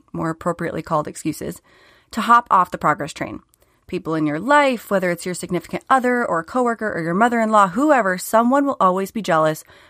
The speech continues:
of your big dreams and goals and your willingness to go after them. And it's only because they want that for themselves too. And they're too scared of what staying on the train is like that they just never purchase the ticket. They'll try to pull you off all year long, not just during the holidays, but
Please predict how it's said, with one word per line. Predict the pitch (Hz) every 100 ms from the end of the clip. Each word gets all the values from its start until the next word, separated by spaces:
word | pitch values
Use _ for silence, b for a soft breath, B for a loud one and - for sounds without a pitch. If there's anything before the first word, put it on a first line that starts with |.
| -
of | 165
your | 175
big | 165 170
dreams | 165 165 151
and | 160 156
goals | 147 156 B B B
and | 190
your | 180
willingness | 175 170 170 160
to | -
go | 156 143
after | - -
them. | - - - - b b b b b b
And | 240
it's | -
only | 233 254
because | 285 285 226 196
they | 185
want | 190 208 -
that | 202 - -
for | -
themselves | 185 165 - 185 160 -
too. | - 196 196 - - b b b
And | 190 190 175
they're | 85 202 254
too | 262
scared | 233 - 160 170
of | 165
what | 165 -
staying | - 190 190
on | 196
the | 175
train | 165 180 180
is | -
like | 175 180
that | -
they | 180
just | 175 -
never | 160 170 202
purchase | 196 202 190 202
the | -
ticket. | 185 269 269 165 - b b b b b
They'll | - 196
try | 240
to | 233
pull | - 240 277
you | 262
off | 233 226
all | - 202
year | 214 214
long, | 190 180 180
not | 175 214 262
just | - 202 -
during | 185 170
the | 165
holidays, | 156 147 165 175
but | - 170